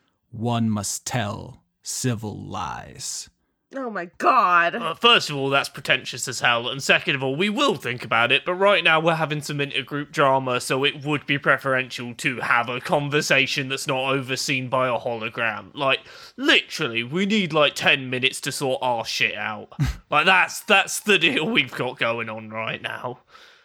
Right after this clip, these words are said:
Speaker 1: This drone will depart if it makes you uncomfortable, but do not think that you are not seen. I see everything you do. That is why I'm here.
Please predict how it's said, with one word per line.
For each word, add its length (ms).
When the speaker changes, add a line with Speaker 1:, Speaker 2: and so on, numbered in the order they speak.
Speaker 1:
This 300
drone 400
will 140
depart 720
if 160
it 60
makes 280
you 140
uncomfortable, 960
but 100
do 100
not 240
think 420
that 280
you 140
are 80
not 340
seen. 640
I 240
see 600
everything 800
you 260
do. 480
That 180
is 180
why 220
I'm 160
here. 600